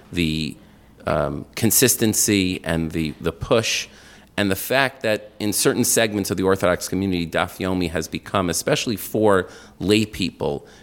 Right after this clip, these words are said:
a real vehicle for expressing their identity and their connection to Torah. How does, does that make you rethink the way in which we're thinking about Gemara education? Is that kind of a separate post-schooling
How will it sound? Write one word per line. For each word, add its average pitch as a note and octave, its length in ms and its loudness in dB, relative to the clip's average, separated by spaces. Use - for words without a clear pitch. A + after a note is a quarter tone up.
a G2 100 4
real A2 320 4
vehicle G2 600 2
for F2 560 2
expressing - 760 -2
their F#2 260 4
identity F2 800 -2
and D#2+ 220 -2
their E2+ 100 2
connection F2+ 540 -4
to - 140 -14
Torah. E2+ 520 0
How C3 160 -2
does, D3 220 -6
does A#2+ 220 -4
that - 460 0
make A#2 280 0
you G#2+ 100 0
rethink A#2 600 0
the A#2 120 2
way A2+ 300 4
in A2 120 0
which A2+ 360 0
we're A2+ 220 6
thinking B2 400 0
about A#2+ 300 2
Gemara A#2 320 4
education? A#2 800 0
Is G2 160 -4
that F#2+ 260 0
kind G#2+ 140 -2
of F2+ 60 -2
a E2+ 60 2
separate - 540 0
post-schooling - 1800 2